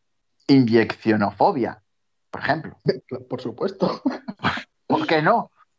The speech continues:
Speaker 1: Eh, entonces, me parece interesante que, al igual que el asma, ¿no? O como cuando estás resfriado, coges, ¡pup!, te metes el tubillo este en la nariz, ¡pup!, le das ahí y eso será la vacuna.
Speaker 2: Sí, sí, tal cual.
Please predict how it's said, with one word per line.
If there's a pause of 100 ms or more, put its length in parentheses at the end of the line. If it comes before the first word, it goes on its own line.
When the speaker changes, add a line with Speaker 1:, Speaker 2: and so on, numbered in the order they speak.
(260)
Speaker 1:
Eh,
entonces,
me
parece
interesante
que,
al
igual
que
el
asma,
¿no?
O
como
cuando
estás
resfriado,
coges,
¡pup!, (140)
te
metes
el
tubillo
este
en
la
nariz,
¡pup!, (600)
le
das
ahí
y
eso
será
la
vacuna. (320)
Speaker 2:
Sí,
sí,
tal
cual.